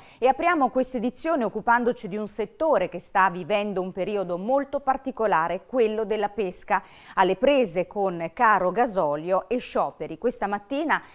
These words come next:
quindi le nostre telecamere si sono accese al mercato del pesce del porto di Pesaro per comprendere quali sono le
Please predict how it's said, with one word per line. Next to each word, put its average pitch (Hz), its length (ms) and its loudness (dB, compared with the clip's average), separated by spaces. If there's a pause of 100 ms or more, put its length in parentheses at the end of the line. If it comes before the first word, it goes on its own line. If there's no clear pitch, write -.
(120)
quindi 262 320 0
le 196 80 2
nostre 220 460 0
telecamere 233 580 2
si 202 140 -8
sono 208 240 -6
accese 196 500 -2
al 165 80 -2
mercato 190 540 -2
del 185 180 -8
pesce 226 480 -4
del 160 160 -8
porto 180 360 -6
di 151 120 -6
Pesaro 269 480 0 (240)
per 247 280 4
comprendere 170 800 -2
quali 208 300 4
sono 180 520 -2
le 165 80 -6